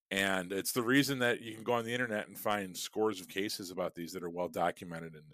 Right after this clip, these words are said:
and, and talked about, is because they do kinda stick out in our psyche 'cause it is so jarring.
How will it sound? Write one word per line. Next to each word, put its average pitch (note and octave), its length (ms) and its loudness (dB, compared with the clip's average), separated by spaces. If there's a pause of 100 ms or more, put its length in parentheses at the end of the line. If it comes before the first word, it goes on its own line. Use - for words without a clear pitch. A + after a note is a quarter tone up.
and, - 260 -16
and D#2 120 -12 (320)
talked - 280 4
about, D2 300 -2 (480)
is E2+ 160 -2
because F#2 340 0
they F2 160 2
do F2 200 -4
kinda E2 300 -4
stick - 300 -4
out E2 140 2
in C#2 60 -10
our C#2 100 -6
psyche D2 480 -4 (440)
'cause F2 160 0
it E2+ 100 -2
is E2 120 -2
so E2 140 -4
jarring. D2 400 -4